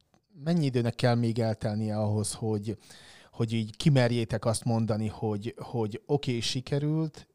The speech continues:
és hogy, hogy most már nem lesznek olyan, ö, olyasfajta gondok, problémák, amik azok miatt, ö, alakulhattak volna ki, hogy kirakták őket a, az utcára? Tehát mennyi időnek kell még eltelnie, hogy, hogy, ö,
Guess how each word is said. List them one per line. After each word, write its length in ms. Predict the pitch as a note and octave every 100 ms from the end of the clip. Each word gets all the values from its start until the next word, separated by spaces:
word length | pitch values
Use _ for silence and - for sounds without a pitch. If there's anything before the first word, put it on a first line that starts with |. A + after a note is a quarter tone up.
| _
és 360 | A2+ G#2 -
hogy, 480 | - A#2 A2+ A#2 B2 B2+ A2+ A2+
hogy 140 | A2
most 240 | A2+ A2 -
már 280 | A2+ A2 A2+ - - - - - _ _ _ C3
nem 220 | C#3 C3
lesznek 360 | A#2+ - A#2 -
olyan, 380 | A2+ A2 G#2+
ö, 380 | A2 A2+ A#2 A2 G#2+ G#2 _ _
olyasfajta 480 | C#3+ D3 - B2+ B2
gondok, 460 | G#2+ B2+ B2+ A2 -
problémák, 720 | B2 A2 B2 B2 B2+ B2+ -
amik 280 | A#2+ A2+ -
azok 300 | B2+ C3 -
miatt, 480 | A2+ A2 G#2+ _ -
ö, 240 | B2+ A#2 A2
alakulhattak 760 | B2+ A2+ - A#2 G#2+ G#2 G#2+ -
volna 320 | A2+ A2 G#2+
ki, 140 | -
hogy 360 | A2 G#2+ A2 -
kirakták 540 | - G#2+ - G2+ G2
őket 300 | G2+ F#2+ F#2+
a, 520 | G2 F#2 E2 G2+ G2+ F#2+
az 140 | F#2
utcára? 600 | - - - C2+ C2+ - _ _ _ _ _ _
Tehát 180 | A2+ A#2
mennyi 180 | C#3+
időnek 280 | B2 A2+ G#2
kell 180 | - G#2
még 200 | G#2 G2
eltelnie, 480 | G2+ G2+ G2+ G2+ G#2
hogy, 240 | G2 G2+ G#2
hogy, 220 | G#2+ G#2
ö, 140 | A2